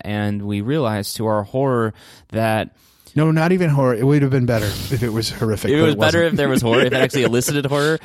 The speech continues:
Speaker 1: Um,
Speaker 2: Yeah.
Speaker 1: it was more just like, "This is a terrible movie." And you pretty much know it right from the beginning. And, uh, I don't know. Let's, I just, well, the most,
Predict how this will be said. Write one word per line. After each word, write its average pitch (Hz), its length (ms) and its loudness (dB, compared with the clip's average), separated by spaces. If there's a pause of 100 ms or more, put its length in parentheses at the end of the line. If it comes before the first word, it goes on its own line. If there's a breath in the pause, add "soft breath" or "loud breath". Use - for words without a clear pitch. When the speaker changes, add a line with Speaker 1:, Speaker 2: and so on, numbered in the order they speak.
(380 loud breath)
Speaker 1:
Um, 117 300 0
Speaker 2:
Yeah. 123 140 0
Speaker 1:
it 117 60 -2
was 123 180 0
more 170 220 0
just 165 220 -2
like, 107 320 0 (300)
"This 202 120 0
is 165 60 -2
a 113 60 -2
terrible 98 300 -2
movie." 69 400 -6 (100)
And 123 340 0
you 143 80 0
pretty 190 200 -2
much 113 200 -2
know 95 240 0
it - 100 -2
right 101 200 -2
from 101 120 -4
the 92 60 0
beginning. 113 560 0 (440 loud breath)
And, 113 480 0
uh, 107 500 2 (100)
I 135 120 -2
don't 117 160 0
know. 82 380 -2
Let's, 131 340 -4
I 151 120 -2
just, 147 140 -8 (200 loud breath)
well, 143 120 -2
the 185 160 0
most, 226 320 0